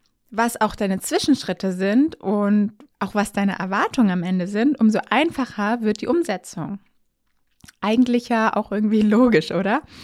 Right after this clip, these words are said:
Und da hatten wir schon ein wichtiges Stichwort gerade, nämlich deine Erwartung. Das Erwartungsmanagement ist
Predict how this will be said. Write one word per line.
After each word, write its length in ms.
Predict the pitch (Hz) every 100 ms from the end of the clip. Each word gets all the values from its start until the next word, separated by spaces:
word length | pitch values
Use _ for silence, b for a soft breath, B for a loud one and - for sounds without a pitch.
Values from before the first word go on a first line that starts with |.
| B B B B B B _ _ -
Und 180 | 208
da 140 | 233 302
hatten 240 | 320 277
wir 120 | 269
schon 440 | 262 262 254 254 - _ - -
ein 180 | 240
wichtiges 380 | 254 311 302 262
Stichwort 500 | - 277 - 185 180
gerade, 320 | - 175 190
nämlich 380 | 196 196 220 233
deine 280 | 190 202 208
Erwartung. 920 | - 185 196 196 220 - - - 254 - _ _ _ - B B B
Das 140 | - 185
Erwartungsmanagement 1500 | 190 208 220 339 311 285 240 233 233 233 233 240 254 254 - _ -
ist 320 | 202 214 -